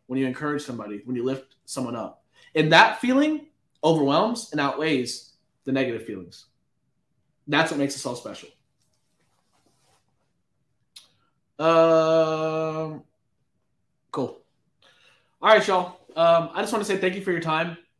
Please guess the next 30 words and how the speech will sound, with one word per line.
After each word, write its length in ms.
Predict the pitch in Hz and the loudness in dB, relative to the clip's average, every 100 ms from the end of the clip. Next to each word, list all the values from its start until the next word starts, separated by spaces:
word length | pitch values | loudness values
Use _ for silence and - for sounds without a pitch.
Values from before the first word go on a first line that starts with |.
| _ | _
You 120 | 165 | -8
know, 100 | 156 | -4
really 200 | 139 165 | -2 0
excited 280 | 170 170 160 | 0 -2 -2
about 200 | 151 143 | -4 -4
L 200 | 147 147 | -4 -4
A, 340 | 147 151 160 139 | -4 -4 -6 -6
really 180 | 147 156 | -4 -2
excited 260 | 151 147 147 | -4 -6 -4
about 200 | 135 123 | -4 -6
Super 200 | 151 147 | -8 -6
Bowl 240 | 147 127 | -6 -4
week, 340 | 139 143 - | -2 -2 -6
crazy 300 | - 175 170 | -6 -2 0
excited 300 | 151 160 147 | -2 -2 -4
about 280 | 139 120 117 | -4 -6 -8
Engine, 640 | 180 190 175 175 170 165 - | -4 -4 -4 -4 -6 -6 -10
Apollo, 640 | - - 165 160 156 160 - _ | -14 -2 0 2 -2 -6 -10 _
all 120 | - | 4
these 140 | 262 214 | 6 4
coins 260 | 220 208 | 2 2
that 60 | 175 | 2
we're 140 | 143 | 0
in, 120 | 131 110 | -2 -2
all 120 | 151 | -2
these 140 | 156 | -2
projects 360 | - 143 143 143 | -2 -4 -4 -6
that 100 | 123 | -8
we're 100 | 127 | -4
in. 280 | 135 143 | -4 -4